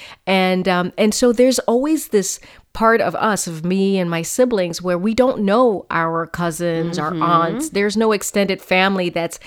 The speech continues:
Speaker 1: blood related to us. So there were all these questions that I had, that we all had. And so I got to interview her, probably did about six or seven interviews. And you know, Reshma, what she said to me was,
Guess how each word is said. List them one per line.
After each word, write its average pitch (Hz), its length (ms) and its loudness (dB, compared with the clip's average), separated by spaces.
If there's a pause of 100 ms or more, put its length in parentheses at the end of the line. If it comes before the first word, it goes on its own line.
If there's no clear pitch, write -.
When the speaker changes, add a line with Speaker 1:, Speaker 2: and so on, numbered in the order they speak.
(160)
Speaker 1:
blood 196 360 2
related 185 560 -2
to 254 160 -4
us. 277 340 -6 (520)
So 233 520 4
there 226 200 4
were 226 160 0
all 240 240 0
these 254 200 0
questions 208 640 -4
that 175 240 -2 (100)
I 247 180 -2
had, 175 400 -2
that 170 120 -4
we 208 100 -2
all 302 200 0
had. 165 400 -4 (180)
And 202 160 0
so 226 180 -2
I 208 120 -4
got 220 300 -6
to - 140 -6
interview 190 560 0
her, 165 300 -2
probably 277 300 -2
did 214 160 0
about 170 180 -2
six - 300 -4
or 202 40 -4
seven 180 280 -2
interviews. 175 580 -2 (300)
And 214 160 2
you 269 100 4
know, 277 160 2
Reshma, 233 320 -2
what 196 140 -4
she 190 100 -4
said 226 300 -4
to 208 100 -6
me 170 280 -2
was, 160 460 -6